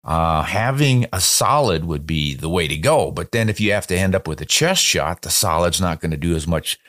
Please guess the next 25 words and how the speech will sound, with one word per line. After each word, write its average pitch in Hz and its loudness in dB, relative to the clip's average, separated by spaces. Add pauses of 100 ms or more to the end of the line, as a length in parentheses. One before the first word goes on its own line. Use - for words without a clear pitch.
(280)
terminal 110 2
tissue 113 0
damage. 71 -4 (440)
So 92 0
it's 90 -2
always 104 0
a 90 0
compromise. - -2 (260)
And 98 0
I 95 0
commend 135 2
you 120 4
for 110 0
that 85 2
Barnes 98 2
bullet 117 0
because 82 -4
that 185 0
is 156 4
one 113 2 (360)
that 98 0
is 117 2
going 160 4
to 156 4
expand 110 0